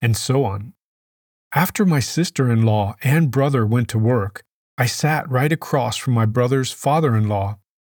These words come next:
He was pale and emaciated to the point where his upper and lower legs were the same width. I said to him, "My master sent me to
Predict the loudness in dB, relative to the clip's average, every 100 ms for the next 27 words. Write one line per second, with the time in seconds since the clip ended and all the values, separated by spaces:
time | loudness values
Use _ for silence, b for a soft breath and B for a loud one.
0 | _ _ _ 2 4 2 -2 -2 0 0
1 | 0 0 2 2 2 0 0 2 2 0
2 | -2 -6 -6 -2 0 0 0 0 0 -2
3 | -4 -2 -2 0 0 0 2 2 2 2
4 | 2 2 0 -4 -4 -2 0 -2 -2 0
5 | 2 2 2 0 -4 -12 -16 _ _ _
6 | _ _ _ -2 -2 0 0 0 0 0
7 | -2 -4 _ _ _ 0 2 2 2 0
8 | 0 -2 -2 -2 -2 0 0